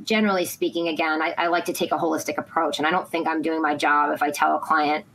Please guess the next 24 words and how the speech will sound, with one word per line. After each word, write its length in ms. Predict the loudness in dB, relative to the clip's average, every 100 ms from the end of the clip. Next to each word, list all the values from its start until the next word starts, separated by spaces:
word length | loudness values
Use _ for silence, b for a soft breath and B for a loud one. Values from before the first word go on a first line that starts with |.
| b b b 0
"Yeah, 260 | 2 4
go 100 | 4
ahead 200 | 4 2
and 100 | 2
use 160 | 0 0
this 140 | -2
brand," 600 | 0 2 2 2 0 -2
because 300 | -4 -4 -2
it's 160 | -2 -6
clear 420 | -6 0 2 0
from 480 | 0 2 2 0 0
a, 180 | -2 -2 -2
a 80 | -2
rote 300 | 0 -2 -4
trademark 560 | -2 0 0 -2 -2 -8 -12
standpoint. 640 | -4 -2 -2 -4 -6 -6
I 60 | -6
think 220 | -4 -4
it 100 | -2
needs 180 | -4 -4
to 100 | -2
be, 340 | 0 2 0 B B B B B -4
you 140 | 0
know, 180 | 2 0